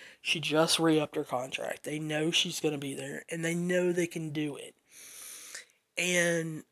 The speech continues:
I know that Jordynne Grace is really wanting to push her boundaries and get better in different movesets,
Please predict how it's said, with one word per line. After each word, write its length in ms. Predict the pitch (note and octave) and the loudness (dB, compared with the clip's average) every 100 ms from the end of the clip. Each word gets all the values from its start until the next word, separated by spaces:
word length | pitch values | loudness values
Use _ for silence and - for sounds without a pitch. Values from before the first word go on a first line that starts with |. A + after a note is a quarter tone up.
| - | -8
I 100 | E3+ | -2
know 160 | E3+ E3+ | 2 4
that 160 | F#3 | 2
Jordynne 340 | F3 D#3 D#3+ D#3 | 2 -6 -6 -4
Grace 360 | D3+ D3 - - | -2 -2 -2 -4
is 260 | E3 D3+ D#3 | -4 -4 -6
really 680 | D#3 D#3+ E3 D#3+ D#3 D3+ | -4 2 6 8 6 4
wanting 580 | D3+ D3+ D#3 D3+ D3+ D3 - _ _ _ _ _ _ _ _ - | 0 -2 -2 -2 -4 -8 -14 _ _ _ _ _ _ _ _ -20
to 100 | - | -16
push 380 | - G3 - - | -2 4 6 4
her 280 | - D3+ D3 | 2 -2 4
boundaries 840 | D3 D3+ D3+ D3+ D3+ D3+ D3 - - | 4 4 0 0 0 -2 -4 -10 -8
and 760 | D3+ D3+ D3+ D3+ D3 D3+ D3 D3 _ _ _ _ - | -6 -4 -6 -6 -6 -8 -12 -14 _ _ _ _ -10
get 320 | D#3+ D#3 D3+ | -4 -4 -4
better 640 | D3+ D#3 D3+ D3+ D3+ D3 - _ - - - - | 2 2 4 2 0 -4 -12 _ -20 -20 -20 -6
in 180 | D#3 | -4
different 360 | D3+ C3+ - - | -2 -2 -4 -4
movesets, 760 | E3 E3 - D#3 D3+ - - | -2 0 0 0 -2 -4 -8